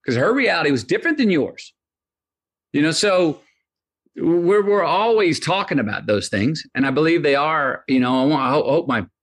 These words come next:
hope they're all somewhat Renaissance men and women. That would make me the most happy. You know,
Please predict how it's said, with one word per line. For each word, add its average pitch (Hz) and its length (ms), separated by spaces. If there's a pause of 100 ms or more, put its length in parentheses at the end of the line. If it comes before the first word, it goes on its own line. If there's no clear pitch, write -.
(100)
hope 185 160
they're 151 120
all 147 200
somewhat 147 440
Renaissance 123 640 (200)
men 127 180
and 107 100
women. 110 260
That 117 100
would 117 120
make 110 160
me 107 100
the 101 80
most 101 220
happy. 101 440 (180)
You 113 140
know, 110 260